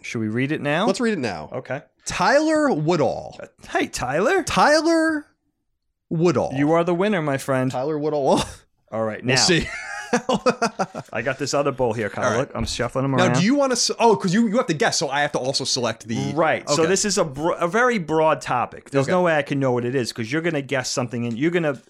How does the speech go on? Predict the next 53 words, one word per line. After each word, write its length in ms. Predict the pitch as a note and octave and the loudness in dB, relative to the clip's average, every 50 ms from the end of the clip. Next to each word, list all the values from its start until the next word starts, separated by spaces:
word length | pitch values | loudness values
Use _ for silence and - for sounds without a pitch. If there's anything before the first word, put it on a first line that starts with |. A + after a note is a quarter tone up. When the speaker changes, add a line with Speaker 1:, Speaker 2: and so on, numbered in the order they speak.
| _ _ _ _ _ - | _ _ _ _ _ -6
Speaker 1:
you 100 | - G3 | -2 0
know, 140 | D#3 C3+ | 2 2
if 120 | B2 - - | 0 0 -4
it's, 200 | C#3 - - - | -6 -6 -4 -2
uh, 300 | D3 C3+ C3+ C3 C3 C3 B2 | 0 0 2 2 0 0 -2
draw 540 | A#2+ B2+ C#3+ D3 D#3 D3+ D3 D3+ C#3+ - | -4 -2 0 2 2 2 2 2 2 0
a 60 | - - | -2 -4
piece 220 | - D3+ C3+ - | -4 -4 -4 -4
of 80 | C3 - | -6 -8
fruit, 320 | - - C3 A2+ G2 - - | -10 -12 -14 -14 -14 -16 -18
let's 180 | G2+ G2 - - | -20 -16 -14 -14
say. 280 | - F#2+ D#2 C2+ - _ _ _ _ _ - - | -12 -14 -14 -16 -20 _ _ _ _ _ -18 -14
That's 220 | - A#2 A2+ - - | -12 -12 -12 -10 -10
not 160 | A#2+ G2 F2 | -10 -10 -8
one 160 | G#2+ G#2+ G2 | -10 -10 -10
of 80 | F2 E2+ | -12 -14
them. 100 | D#2+ - _ _ _ _ _ _ _ _ - | -18 -20 _ _ _ _ _ _ _ _ -4
Then 160 | - B2 A#2 | -2 0 0
you're 160 | A#2 B2 C3+ C#3 | 2 2 2 2
gonna 180 | D3 D3 C#3 | 0 0 -2
think 260 | B2+ B2+ - C3 B2+ | -2 -4 -4 -4 -4
of 100 | C3 B2+ | -4 -8
a 40 | C3 | -12
fruit 260 | - - - C#3 D3 C#3 | -10 -6 -4 -4 -4 -4
and 60 | C#3 | -4
draw 240 | C3 A#2+ A2+ A#2+ C3+ | -4 -2 0 0 0
it, 40 | A#2 | 0
and 100 | A2 B2 | -2 -4
I 60 | B2 | -4
have 140 | C3 B2+ - | -6 -6 -8
to 80 | F3 | -10
guess. 320 | F3 - A2 F#2 - - - | -10 -10 -10 -10 -6 -4 -2
Speaker 2:
Okay. 180 | - - G3+ G3+ - - | 0 0 0 -2 -4 -6
Speaker 1:
All 80 | A#2+ A#2+ | -6 -4
right? 160 | B2+ D3+ - - _ - | -4 -4 -6 -10 _ -8
Now, 100 | A2 A#2+ | -8 -6
here's 240 | C#3+ D#3+ F3+ F3 | -4 -4 -4 -6
the 80 | - A#2 | -8 -10
thing. 280 | - - D#3 B2 F#2 E2 | -10 -8 -8 -8 -6 -4
I 40 | A2+ | -4
Speaker 2:
Okay. 100 | A2+ A#2 | -4 -4
Speaker 1:
didn't 140 | C3+ D3 C#3 | -4 -8 -10
explain 360 | B2 - - - C3+ B2 A2+ | -10 -10 -6 -4 -2 -2 0
this 140 | A#2 D3 - | -2 -4 -4
part. 280 | - - F#2 E2 - - | -6 -10 -12 -10 -4 -2
Speaker 2:
Talk 160 | - A2 G#2 | -2 -2 -2
to 60 | - | -4
me. 60 | F2+ - _ _ _ _ _ _ _ _ _ _ _ _ _ _ _ _ _ _ _ _ _ _ | -10 -14 _ _ _ _ _ _ _ _ _ _ _ _ _ _ _ _ _ _ _ _ _ _
Speaker 1:
If 160 | - C#3 - - | -6 -6 -4 -2
I, 280 | - C#3 D#3 F3+ G3+ A3 | -2 0 2 2 4 2
if 280 | G#3+ - C#3 C3 - | 2 0 -2 -4 -2
you 160 | C#3+ E3+ G#3 | 0 0 0
draw, 560 | F#3 C#3+ C3 D3+ D#3 D#3 D#3 D#3 D#3+ E3+ F3 | 0 -2 0 2 2 4 4 4 2 2 0